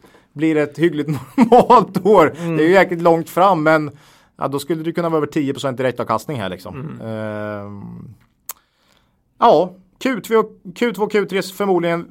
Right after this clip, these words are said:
Speaker 1: sva-, väldigt svaga kvartal, eh, ska ställas mot en, eh, historiskt väldigt låg värdering mot historiska vinster.
Speaker 2: Ja.
Speaker 1: Och vi har kvar våra aktier och släpper dem inte på den här nivån. Så är väl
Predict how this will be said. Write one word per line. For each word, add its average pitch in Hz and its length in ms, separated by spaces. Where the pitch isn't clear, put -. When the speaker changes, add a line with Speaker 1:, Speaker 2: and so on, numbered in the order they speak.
Speaker 1:
sva-, 202 320
väldigt 175 220
svaga 156 300
kvartal, 151 500
eh, 143 380
ska 156 180
ställas 143 400
mot 139 240
en, 139 260
eh, 127 260
historiskt 131 640
väldigt 123 260
låg 139 380
värdering 127 520
mot 123 240
historiska 120 440
vinster. 135 440
Speaker 2:
Ja. 208 220
Speaker 1:
Och 139 300
vi 147 280
har 139 440
kvar 147 380
våra 143 260
aktier 135 540
och 123 240
släpper 127 360
dem 127 100
inte 113 200
på 110 80
den 110 100
här 107 80
nivån. 110 360
Så - 320
är 131 160
väl 107 220